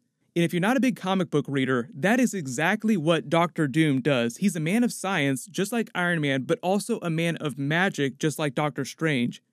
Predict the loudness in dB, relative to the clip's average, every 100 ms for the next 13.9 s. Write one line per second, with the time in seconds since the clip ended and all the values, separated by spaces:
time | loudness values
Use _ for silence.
0 | _ 0 0 2 0 4 4 4 4 4
1 | 4 4 0 2 2 2 2 2 0 0
2 | 0 2 0 -2 -2 -2 0 2 2 0
3 | 2 2 2 0 0 0 0 -2 -2 -2
4 | 0 -4 -4 0 4 4 2 0 0 2
5 | 4 4 0 -2 0 0 0 -2 0 0
6 | -2 -4 -2 0 0 -2 -4 0 2 0
7 | -2 _ _ _ _ 4 6 6 6 4
8 | 4 2 4 4 2 0 -2 -2 -2 -2
9 | 0 0 0 2 2 0 0 0 0 0
10 | 0 2 0 2 -2 -2 -2 -2 -2 -2
11 | -2 0 -2 -4 -4 -4 -4 -8 _ _
12 | -8 -2 2 2 0 -2 -2 -2 0 2
13 | 2 0 -2 0 0 -2 -2 -2